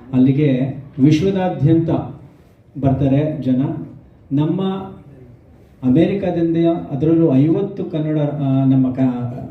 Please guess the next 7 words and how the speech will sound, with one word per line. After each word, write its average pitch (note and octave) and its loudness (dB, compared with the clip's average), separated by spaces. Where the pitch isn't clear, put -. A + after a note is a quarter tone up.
ರಾಜ್ಯಗಳಿರ್ತಕ್ಕಂಥ C#3 -2
ಅಮೇರಿಕಾದಲ್ಲಿ A#2+ -6
ಎಲ್ಲ C#3 0
ರಾಜ್ಯದಿಂದನೂ D3 -2
ನಮ್ಮ B2+ 2
ಕನ್ನಡಿಗರು C3 0
ಬರ್ತಾರೆ. B2 -4